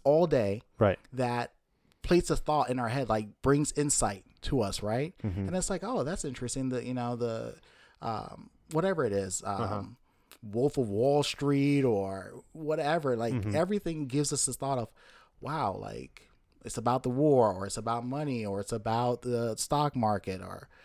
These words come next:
Speaker 2: Something, yeah.
Speaker 1: something." It provokes a thought. It makes
Speaker 2: Right.
Speaker 1: you wanna research it more, potentially, if it, if it hits,
Speaker 2: Right.
Speaker 1: if it's, and if it's that type of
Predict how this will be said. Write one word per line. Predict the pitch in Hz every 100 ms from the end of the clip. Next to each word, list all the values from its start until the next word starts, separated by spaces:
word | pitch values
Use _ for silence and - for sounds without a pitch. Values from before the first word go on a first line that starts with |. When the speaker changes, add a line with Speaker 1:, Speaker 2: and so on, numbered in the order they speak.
| -
Speaker 2:
Something, | - 113 - 92 98
yeah. | 92
Speaker 1:
something." | 90 175 202 - 104 92 - -
It | 139 135
provokes | 139 127 160 -
a | -
thought. | 120 95 98 -
It | 113
makes | 127 131 143
Speaker 2:
Right. |
Speaker 1:
you | 131
wanna | 117 117 123 120
research | 113 139 - 110 98 107
it |
more, | 98 90 92 98 107 - -
potentially, | - 220 185 185 117 98 98
if | 104
it, | 113 -
if | 110
it | 113
hits, | 156 - - - - -
Speaker 2:
Right. | 101
Speaker 1:
if |
it's, | 131 117
and | 131 120 127 123
if | 113
it's | 123
that | 120 113
type | - 117
of | 113 107